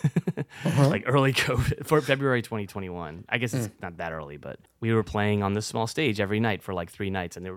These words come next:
Speaker 1: was this resort that they put us up into. It was, like, really fun, really nice,
Speaker 2: Yeah.
Speaker 1: you know?
Speaker 2: Yeah.
Speaker 1: And it's all right there, okay? But it's, like, this tiny-ass stage,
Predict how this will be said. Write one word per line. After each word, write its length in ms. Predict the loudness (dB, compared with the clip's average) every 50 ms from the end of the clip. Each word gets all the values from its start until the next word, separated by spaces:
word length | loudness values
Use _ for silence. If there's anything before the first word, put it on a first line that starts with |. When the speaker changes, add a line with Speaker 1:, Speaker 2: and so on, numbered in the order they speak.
| -14 -18 -20 -20
Speaker 1:
was 80 | -14 -12
this 220 | -12 -12 -10 -8
resort 440 | -6 -6 -4 0 2 2 0 0 -2
that 80 | _ -14
they 60 | -12 -8
put 120 | -8 -8
us 240 | -10 -10 -14 -16 -16 _ _ _ _ -14
up 240 | -12 -12 -12 -14 -20 -20 -20 _ _ _ _ -16 -12
into. 200 | -12 -12 -10 -12 -14
It 60 | -14
was, 120 | -14 -14
like, 80 | -14 -14 -12
really 220 | -10 -8 -8 -8
fun, 400 | -10 -10 -10 -8 -8 -8 -10 -10
really 220 | -12 -10 -10 -12
nice, 200 | -12 -12 -8 -4 -2 -2 -2 -2 -4 -10
Speaker 2:
Yeah. 80 | -12 -12
Speaker 1:
you 80 | -10
know? 120 | -10 -10 -12 -12 -14 -6 -2
Speaker 2:
Yeah. 160 | -2 -2 -2
Speaker 1:
And 80 | -2
it's 160 | -4 -4 0 2
all 140 | 2 2
right 240 | 2 0 -4 -6 -4
there, 380 | -4 -6 -6 -6 -6 -10 -16 -20 _ _ _ _ _ _ _ _ _ _ _ _ _ _ -16 -14
okay? 260 | -8 -6 -6 -6 -6 -8 _ _ -20 -20 -14 -4 0
But 60 | 0
it's, 80 | 2
like, 100 | 2 2
this 160 | 0 0 -2 -2
tiny-ass 580 | 0 2 4 4 4 4 2 -2 -4 -6 -8 -10
stage, 560 | -10 -8 -8 -8 -8 -6 -6 -6 -6 -8